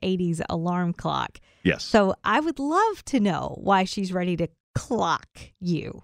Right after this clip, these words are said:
Speaker 2: Well, a couple days ago, we had a power outage
Speaker 1: Uh-huh.
Speaker 2: at our house. Don't know what caused it, but we lost power in the middle of the night.
Speaker 1: Okay.
Speaker 2: And, uh, I, I know that because all of a sudden when the power came on, some of the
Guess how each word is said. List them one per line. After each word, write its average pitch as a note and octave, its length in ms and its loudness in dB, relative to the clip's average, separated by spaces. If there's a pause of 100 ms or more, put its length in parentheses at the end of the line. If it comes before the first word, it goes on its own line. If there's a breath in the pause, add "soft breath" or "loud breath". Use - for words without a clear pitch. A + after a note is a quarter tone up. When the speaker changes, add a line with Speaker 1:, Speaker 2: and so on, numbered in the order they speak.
(140)
Speaker 2:
Well, F#2+ 520 2 (480 loud breath)
a G#2 60 2
couple D#3+ 300 4
days F#2+ 260 2
ago, B1+ 500 -8 (480)
we A2 220 4
had G#2+ 160 2
a - 60 -8
power F2+ 340 0
outage A#1 520 -10 (180)
Speaker 1:
Uh-huh. A3 160 4
Speaker 2:
at E2+ 100 6
our D2+ 120 0
house. B1+ 280 -8
Don't B2+ 300 6
know C#3+ 100 2
what A#2+ 220 -2
caused F2 340 0
it, E2+ 160 0 (100)
but F#2 320 2
we F#2+ 120 0
lost F#2 260 -2
power D#2+ 300 0
in E2+ 80 0
the D#2 40 -4
middle D#2 220 -4
of D2+ 60 -6
the G#2+ 80 -2
night. C3 320 -2 (280 soft breath)
Speaker 1:
Okay. C4 300 -6
Speaker 2:
And, E2+ 480 0
uh, C2+ 240 -2 (160)
I, E2+ 160 0 (140)
I E2+ 100 0
know G#2 240 2
that E2 220 -2
because E2+ 360 -2
all F2+ 180 -4
of E2+ 40 -4
a E2+ 60 -2
sudden E2+ 240 0
when E2 80 0
the D2+ 60 -4
power F#2 260 0
came E2+ 240 -4
on, F2 420 -4
some G2+ 220 0
of F2 40 -2
the D#2 300 -2